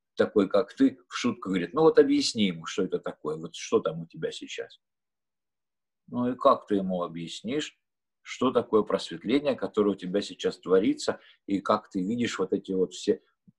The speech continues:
единства, противоположности, и что нигде ничего?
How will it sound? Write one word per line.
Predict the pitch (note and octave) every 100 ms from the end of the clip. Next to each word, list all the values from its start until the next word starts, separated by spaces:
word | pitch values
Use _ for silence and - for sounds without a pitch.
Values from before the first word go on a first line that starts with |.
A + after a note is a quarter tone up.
| _
единства, | G#2 F#2+ F#2+ G2+ A#2 - F#2 F#2 - D#2 -
противоположности, | F#2 - F#2 - F#2 A2+ A#2 G#2 F#2 -
и | F#2 F2+ - F#2
что | - G#2 F#2+ - - _ _ -
нигде | F#2+ F#2 F2+ A#2+
ничего? | G#2+ G#2 - F#2+ D#2 -